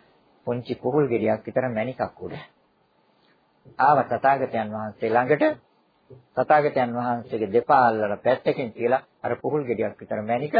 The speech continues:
අරගෙන ගියා. බුදුරජාණන් වහන්සේ ආනන්ද හාමුදුරුවන්ට කතා කරලා අහනවා, "ආනන්ද,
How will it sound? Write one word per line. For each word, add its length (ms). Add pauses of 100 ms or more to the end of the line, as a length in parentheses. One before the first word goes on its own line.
(280)
අරගෙන 340
ගියා. 320 (2500)
බුදුරජාණන් 500
වහන්සේ 220
ආනන්ද 360
හාමුදුරුවන්ට 640
කතා 340
කරලා 280
අහනවා, 300 (100)
"ආනන්ද, 400